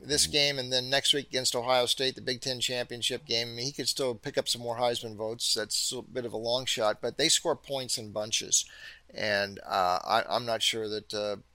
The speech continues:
Speaker 1: that Illinois is gonna be able to keep pace here. Thirty-one to ten, Harbaugh.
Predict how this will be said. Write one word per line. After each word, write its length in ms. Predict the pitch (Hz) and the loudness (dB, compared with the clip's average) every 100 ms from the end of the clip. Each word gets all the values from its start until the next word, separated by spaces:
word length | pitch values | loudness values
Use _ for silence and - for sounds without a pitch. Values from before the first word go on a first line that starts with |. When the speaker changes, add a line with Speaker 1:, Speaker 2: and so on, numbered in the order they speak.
| - | -10
Speaker 1:
that 200 | 98 95 - | -8 -8 -6
Illinois 380 | 113 107 104 104 | -6 -4 -6 -6
is 100 | - | -6
gonna 160 | 104 | -8
be 140 | 95 98 | -8 -8
able 160 | 98 | -8
to 80 | 95 | -10
keep 260 | - 107 - | -10 -12 -8
pace 280 | 107 117 | -6 -2
here. 160 | 113 85 | -4 -4
Thirty-one 380 | - 147 151 147 | -2 -2 0 -2
to 80 | 107 | -2
ten, 760 | - - 147 160 135 127 117 113 - - | 0 0 4 6 6 4 -8 -16 -20 -6
Harbaugh. 560 | - 139 151 117 120 | 4 6 6 6 4